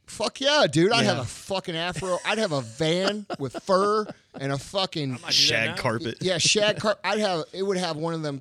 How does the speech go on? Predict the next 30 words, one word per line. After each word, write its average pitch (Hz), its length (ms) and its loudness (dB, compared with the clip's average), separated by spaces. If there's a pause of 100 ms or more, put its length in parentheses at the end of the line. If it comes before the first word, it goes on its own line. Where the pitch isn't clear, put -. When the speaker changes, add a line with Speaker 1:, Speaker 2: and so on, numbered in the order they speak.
Speaker 1:
teardrop 190 600 -8
fucking 180 360 -8
windows 202 420 -4
on 196 80 -6
the 196 60 -8
side. 202 440 -2 (320)
It 190 100 0
would 214 140 4
have 196 120 0
a 156 80 -2
mural 214 600 2 (240)
of, 147 180 0
like, 143 360 -4 (540)
uh, 120 380 -6 (380)
the 143 100 -2
Lone 180 300 4
Ranger 214 580 0
with 131 180 -8
Tonto, 226 640 0 (320)
and 139 140 -2
they'd 160 80 2
be, 151 160 0
like, 135 320 -4
there 156 320 2
on 160 140 2
the 151 80 -2
side 160 300 0
of 160 60 -2
the 151 60 -2
van, 170 520 -2